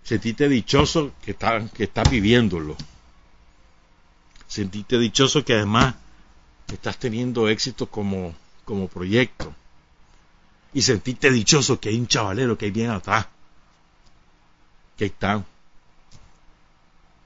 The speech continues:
sea, el, el relevo no es por, por razones biológicas, el relevo es por razones políticas. Ese chavalero cree en el frente, cree en el proyecto, quiere mejorar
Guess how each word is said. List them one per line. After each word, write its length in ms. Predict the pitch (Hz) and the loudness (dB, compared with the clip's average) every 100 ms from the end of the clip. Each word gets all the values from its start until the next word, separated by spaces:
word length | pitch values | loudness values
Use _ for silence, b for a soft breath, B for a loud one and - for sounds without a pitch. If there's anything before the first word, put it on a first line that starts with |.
| _ _ _ _ _ _ | _ _ _ _ _ _
sea, 280 | - 117 110 - | -2 0 0 -6
el, 200 | 104 101 | -14 -8
el 180 | 120 120 | 0 0
relevo 540 | 113 110 110 139 160 151 | 2 2 6 6 6 6
no 240 | 139 135 | 4 2
es 100 | 139 | 0
por, 300 | - 151 120 - - - - - _ _ _ - | 2 0 0 -6 -20 -20 -20 -20 _ _ _ -6
por 160 | 113 107 | -2 0
razones 400 | 101 135 143 139 | 0 -2 -2 0
biológicas, 580 | 127 107 151 156 113 | 2 4 6 4 2
el 120 | 107 107 | -2 -2
relevo 440 | 110 110 127 139 | -2 0 0 -2
es 40 | |
por 160 | - 120 | -4 -6
razones 380 | 107 - 131 120 | -4 -4 -6 -8
políticas. 720 | - 104 127 110 92 - - - _ - _ _ - _ _ _ _ _ | -6 -2 -2 -4 -14 -16 -20 -20 _ -20 _ _ -20 _ _ _ _ _
Ese 200 | 104 147 | -6 -4
chavalero 640 | 117 131 104 131 135 95 - b b b _ - - | 0 2 2 2 2 0 -4 b b b _ -16 0
cree 300 | 135 135 110 | 4 6 4
en 100 | 95 | 0
el 100 | 80 | -4
frente, 460 | 120 127 117 98 | 0 0 0 -4
cree 240 | - 131 131 | 0 0 0
en 60 | |
el 100 | 117 | -2
proyecto, 340 | 101 107 120 - | -2 -4 -4 -2
quiere 280 | 139 139 | -2 0
mejorar 580 | 131 101 90 101 120 - | 0 0 0 2 2 0